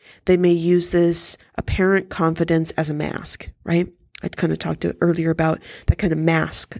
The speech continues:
that we'll put on, um, to really kinda compensate for their true feelings of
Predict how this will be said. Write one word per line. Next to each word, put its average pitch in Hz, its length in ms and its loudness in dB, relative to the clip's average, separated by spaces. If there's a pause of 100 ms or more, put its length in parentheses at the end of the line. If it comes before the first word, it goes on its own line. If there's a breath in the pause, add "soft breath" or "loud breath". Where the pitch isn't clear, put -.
that 170 120 0
we'll 165 100 -8
put - 180 -2
on, - 200 -6 (1080 soft breath)
um, 175 340 4
to - 160 0
really 233 200 2
kinda 254 180 -2
compensate - 960 -4
for 160 400 2 (280 loud breath)
their 175 120 0
true 190 320 0
feelings 165 520 0
of 160 420 -2